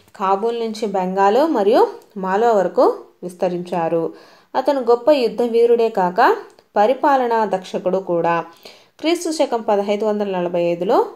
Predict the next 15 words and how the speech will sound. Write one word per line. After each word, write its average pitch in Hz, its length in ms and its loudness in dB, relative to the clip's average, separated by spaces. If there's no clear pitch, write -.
ఒక 240 260 -4
పేలుడు 277 320 2
కారణంగా 180 760 -2
అతడు 180 420 -4
చనిపోయాడు. 170 840 -4
ఐదు 320 220 0
సంవత్సరాల 240 540 -2
పరిపాలనలో 196 600 0
అతడు 196 340 -2
అనేక 247 260 -4
సంస్కరణలు 190 720 -2
ప్రవేశపెట్టాడు. 160 960 -4
షేర్షా 339 440 2
తర్వాతి 220 480 2
వారసుల 196 500 -2